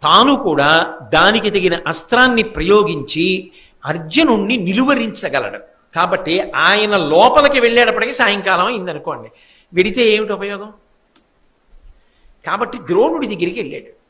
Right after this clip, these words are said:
వెళ్ళి ద్రోణుడి కాళ్ళ మీద పడి, "అయ్యా, మీరు నన్ను రక్షించాలి, దుర్యోధనుడు మాట ఇచ్చాడు" అని చెప్పి. ఆయన అన్నాడు, "బెంగే పెట్టుకోకు, నేను వ్యూహరచన చేసి నిలబడి ఉండగా అర్జునుడు ఎలా వ్యూహంలోకి ప్రవేశిస్తాడు?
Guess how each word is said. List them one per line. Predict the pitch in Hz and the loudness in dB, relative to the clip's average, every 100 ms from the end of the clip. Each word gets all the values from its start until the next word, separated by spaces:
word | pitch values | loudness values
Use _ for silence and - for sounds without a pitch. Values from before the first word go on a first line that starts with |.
| _ | _
వెళ్ళి | 170 214 156 | -10 -8 -4
ద్రోణుడి | 185 220 214 | -2 -2 -4
కాళ్ళ | 196 160 180 | -2 0 0
మీద | 196 180 | -2 -4
పడి, | 147 165 359 480 _ | -4 -6 -8 -12 _
"అయ్యా, | 160 180 | -6 -4
మీరు | 247 220 190 | -2 -4 -4
నన్ను | 180 170 | -6 -6
రక్షించాలి, | 156 - - 180 185 160 196 | -6 -8 -10 -8 -4 -4 -4
దుర్యోధనుడు | 180 160 160 156 160 160 | -6 -2 0 0 -2 -2
మాట | 139 143 | -4 -8
ఇచ్చాడు" | 160 - 143 139 | -12 -6 -4 -4
అని | - - 147 | -8 -16 -20
చెప్పి. | 127 - | -20 -12
ఆయన | 139 175 185 | -8 -6 -6
అన్నాడు, | 170 165 170 170 - _ _ _ _ 117 | -6 -6 -6 -8 -18 _ _ _ _ -2
"బెంగే | 156 170 185 208 208 226 | 0 2 4 6 8 6
పెట్టుకోకు, | 226 220 214 208 131 110 - _ _ _ _ _ _ _ _ - | 4 2 2 2 -2 -10 -16 _ _ _ _ _ _ _ _ -12
నేను | 151 185 240 233 | 0 4 6 4
వ్యూహరచన | 156 208 214 247 254 247 | 4 6 8 6 6 4
చేసి | 247 240 226 226 | 2 2 0 0
నిలబడి | 214 214 226 226 | 2 4 4 4
ఉండగా | 214 208 202 196 | 2 2 4 4
అర్జునుడు | 233 208 160 214 226 208 | 4 2 2 0 2 4
ఎలా | 196 202 208 | 4 6 4
వ్యూహంలోకి | 180 208 196 208 196 202 | 2 2 4 4 2 0
ప్రవేశిస్తాడు? | - 170 185 185 180 - 110 | -4 -4 -4 -6 -10 -10 -10